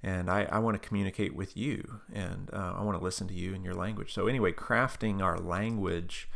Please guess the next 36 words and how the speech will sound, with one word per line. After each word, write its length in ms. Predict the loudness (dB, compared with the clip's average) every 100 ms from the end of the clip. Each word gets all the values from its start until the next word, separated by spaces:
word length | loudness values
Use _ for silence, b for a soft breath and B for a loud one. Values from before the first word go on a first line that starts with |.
| B B B B
um, 180 | -2 0
there's, 280 | 0 -2 -4 2
there's 220 | 2 6
an 120 | 4 4
evolving 600 | 2 6 6 6 2 -2 -2
art 400 | 2 4 2 -2 -14 -16 -16 -8
about 440 | 0 2 0 0
that 260 | -2 -2 -2
that 120 | -4
is 140 | -2
really 320 | 0 0 0 -4
cool, 460 | -4 -2 -2 -6 -12 -12
you 140 | -6 -2
know, 180 | -2 -4 B B B -6
um, 180 | -2 0
that 100 | 2
I 60 |
really 340 | 2 2 2 -2
enjoy, 560 | -4 -2 0 -2 -4 -8 -12 -6
uh, 140 | -4
the 160 | -2 0
art 240 | 2 2
of 120 | 0 -4
communication 640 | -4 -2 -2 -4 -4 -6
that's 180 | -6 -8
just 240 | -8 -8
evolving, 720 | -8 -2 0 0 -2 -6 -8 -12 -10
uh, 140 | -8
and 100 | -6
always 320 | -2 -2 -2 -4
will 160 | -4
be. 240 | -4 -8 -10 -8
And, 260 | -6 -6 -4
um, 240 | -4 -6 -12 -20 -20 -20 -20 -20 -18 -2
obviously 480 | 4 4 4 4 4
the, 240 | 6 2